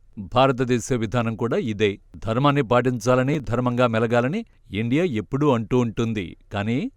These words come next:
పొరుగు దేశం పాకిస్తాన్ మాత్రం ఇవేమీ పట్టించుకోదు. "ధర్మమా? అదేంటి? ఎలా ఉంటుంది? అసలు ఆ ధర్మాన్ని మేమెందుకు పాటించాలి?" అంటుంది. "అధర్మమే మా విధానం, అన్యాయమే మా దేశ విదేశాంగ విధానం" అంటుంది.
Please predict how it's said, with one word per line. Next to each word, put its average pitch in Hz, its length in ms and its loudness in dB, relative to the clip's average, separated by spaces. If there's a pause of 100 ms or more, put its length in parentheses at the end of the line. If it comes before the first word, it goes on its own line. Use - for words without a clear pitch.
(120)
పొరుగు 139 220 2
దేశం 131 340 0
పాకిస్తాన్ 120 520 2
మాత్రం 120 300 0
ఇవేమీ 120 460 0
పట్టించుకోదు. 110 840 0 (160)
"ధర్మమా? 120 640 2 (160)
అదేంటి? 123 540 0 (220)
ఎలా 117 260 2
ఉంటుంది? 123 600 0 (240)
అసలు 143 220 2
ఆ 135 60 6
ధర్మాన్ని 131 460 2
మేమెందుకు 127 460 0
పాటించాలి?" 123 760 0
అంటుంది. 123 520 -2 (200)
"అధర్మమే 139 540 2
మా 147 160 2
విధానం, 123 580 2 (240)
అన్యాయమే 139 500 2
మా 147 140 2
దేశ 127 280 0 (100)
విదేశాంగ 131 540 0
విధానం" 127 460 -2
అంటుంది. 123 600 -2